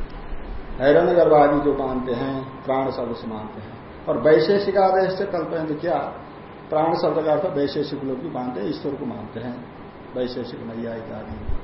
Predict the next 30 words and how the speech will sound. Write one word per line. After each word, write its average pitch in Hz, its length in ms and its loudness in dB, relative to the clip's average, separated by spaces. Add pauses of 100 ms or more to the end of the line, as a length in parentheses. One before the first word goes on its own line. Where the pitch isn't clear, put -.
कल्पना 123 320 -2
करने - 280 6
का। - 280 6 (760)
तद 190 140 8
इदम 190 300 8
कल्पना 180 440 2
मात्र 160 300 0
में, 160 120 -2
इनकी 180 180 0
कल्पना 185 460 2
मात्र 185 320 0
ही 180 140 4
है। 110 220 0 (520)
जो - 60 -8
प्राण 147 380 0
को 156 120 0
सत्य 156 340 0
मान 143 220 2
के 139 100 0
चलना, 135 480 -2 (680)
हिरण्यगर्भ 127 840 2
को, 123 120 -2
अथवा 143 600 0 (640)
ईश्वर 147 280 0
को 139 120 0
सत्य 135 320 -4
मान 127 120 -2
के 123 160 -4
चलना, 135 340 -2
ये 156 220 4